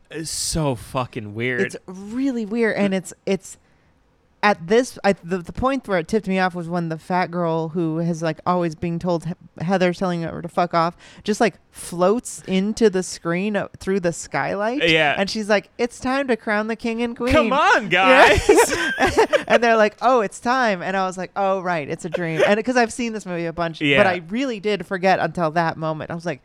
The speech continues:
Speaker 2: "This movie is so weird."
Speaker 1: <laughs>
Speaker 2: Um, and it's like, the fact that it's an extended, like, fifteen minute long dream sequence, uh,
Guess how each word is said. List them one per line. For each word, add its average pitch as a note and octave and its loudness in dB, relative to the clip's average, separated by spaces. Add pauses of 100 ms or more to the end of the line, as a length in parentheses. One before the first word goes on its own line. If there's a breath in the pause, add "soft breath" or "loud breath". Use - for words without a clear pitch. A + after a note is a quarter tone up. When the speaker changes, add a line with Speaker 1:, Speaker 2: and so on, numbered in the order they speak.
(120)
Speaker 2:
"This A#3 -8
movie F4+ 0
is D#3 -8
so G3+ 0
weird." F#3 -2 (100)
Speaker 1:
<laughs> - 0
Speaker 2:
Um, F#3 4 (440 loud breath)
and B3 2
it's B3+ -2
like, B3+ -2 (220)
the G#3+ -2
fact C#4+ 0
that B3+ 2
it's G#3 0 (120)
an F3 -4
extended, G#3 -8
like, D#3 -12
fifteen G3+ -4
minute F3 -6
long D#3+ -4 (200)
dream F#3+ -4
sequence, D#3 -8 (560 soft breath)
uh, E3 2